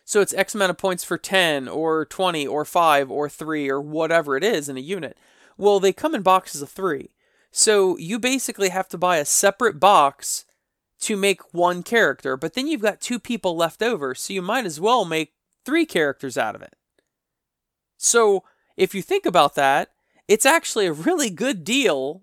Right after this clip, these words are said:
for the customers because they get, I think it's sixty bucks for that box. They get three characters out of that box for sixty bucks. That ends up being twenty dollars a character. That's a, that's a great price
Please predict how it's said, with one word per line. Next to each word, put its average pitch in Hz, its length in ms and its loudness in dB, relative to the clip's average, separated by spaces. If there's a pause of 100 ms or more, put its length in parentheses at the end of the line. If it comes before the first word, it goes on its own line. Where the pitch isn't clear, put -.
(140)
for 226 180 -2
the 170 80 -4
customers 135 680 -2
because 160 600 -4 (260)
they 208 300 4
get, 180 400 0
I 180 80 -4
think 233 160 0
it's - 80 -6
sixty - 320 -4
bucks 147 280 -4
for 147 120 -8
that 123 120 -2
box. 117 440 -8 (440)
They 196 160 4
get 226 220 0
three 226 400 -2
characters 156 1000 0 (560)
out 165 180 8
of 165 120 -2
that 170 220 2
box 151 400 4
for 151 140 -8
sixty - 360 -6
bucks. 131 320 -4
That 151 140 0
ends 196 160 -6
up 185 100 -2
being 175 200 -4
twenty 180 420 -6
dollars 165 440 -2
a 160 60 -8
character. - 600 -6
That's 170 220 0
a, 143 80 -6 (180)
that's 147 180 -6
a 135 60 -6
great 160 540 -4
price 156 480 0